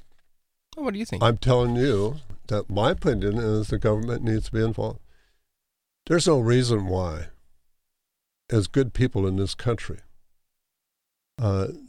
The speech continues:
Speaker 2: that we can't make, make it so that everybody can have a life of dignity.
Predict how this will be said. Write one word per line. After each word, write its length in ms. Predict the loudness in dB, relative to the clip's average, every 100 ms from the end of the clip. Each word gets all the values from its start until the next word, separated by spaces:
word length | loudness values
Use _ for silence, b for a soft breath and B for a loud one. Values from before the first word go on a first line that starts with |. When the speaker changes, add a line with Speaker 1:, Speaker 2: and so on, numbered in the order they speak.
| -18 -10 -2
Speaker 2:
that 200 | 0 2
we 140 | -2
can't 380 | 0 0 0 0 0
make, 260 | 2 2 0 -20 -20 -20 -20 -20 -20 -16 -12 0
make 240 | 2 2
it 140 | 0 0
so 220 | 0 4
that 200 | 2 2
everybody 400 | 0 2 2 0
can 180 | 2 2
have 200 | 2 2
a 60 |
life 260 | 0 0 -2
of 60 |
dignity. 480 | -6 -4 -6 -10 -14